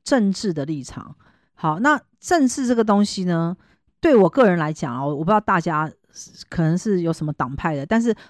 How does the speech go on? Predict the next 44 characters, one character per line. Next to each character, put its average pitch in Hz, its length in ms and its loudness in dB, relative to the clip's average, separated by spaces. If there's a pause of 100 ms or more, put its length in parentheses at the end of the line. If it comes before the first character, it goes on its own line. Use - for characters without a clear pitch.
(120)
我 175 160 2
个 254 240 4
人 160 180 6
是 165 160 -4
没 156 200 -2
有 139 280 -6 (120)
单 190 240 0
独 143 120 -8
的 139 120 -4
党 127 200 -8
派 151 200 -6
立 139 180 -12
场。 - 340 -20 (300)
虽 277 140 2
然 277 80 6
我 202 80 4
们 175 100 0
家 214 180 4
以 170 80 0
前 151 220 -2
是 170 200 0
蓝 147 280 -4
营 135 220 -8
的， 98 260 -16
可 196 140 0
是 254 260 -2
因 262 80 -4
为 269 80 2
这 254 140 2
几 190 120 -4
年 160 160 0
你 156 60 -4
看 196 140 0
到 185 80 0
国 165 160 0
民 165 120 -2
党 131 200 -6
好 143 100 -4
像 180 280 -2 (280)
一 220 80 -2
直 202 100 0
很 151 160 2
亲 160 300 -2
中。 143 400 -8